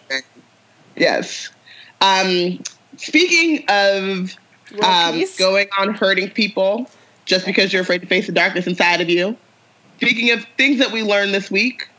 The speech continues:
Speaker 1: stop being afraid of what you don't understand. Please, please, please text Congress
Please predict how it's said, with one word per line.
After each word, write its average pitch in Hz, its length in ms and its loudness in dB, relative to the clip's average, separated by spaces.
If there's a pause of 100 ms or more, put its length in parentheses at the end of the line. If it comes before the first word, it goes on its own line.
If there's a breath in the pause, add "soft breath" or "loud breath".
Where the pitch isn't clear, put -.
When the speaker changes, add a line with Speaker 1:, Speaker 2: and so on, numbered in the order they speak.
Speaker 1:
stop 190 260 0 (320)
being 208 220 2
afraid 196 300 2
of 185 220 -2 (360)
what 185 280 2
you 202 120 0
don't 185 200 2
understand. 185 640 0 (420)
Please, 302 800 0 (120)
please, 220 640 -4 (180)
please 165 600 0 (300)
text - 380 -2
Congress 190 800 -2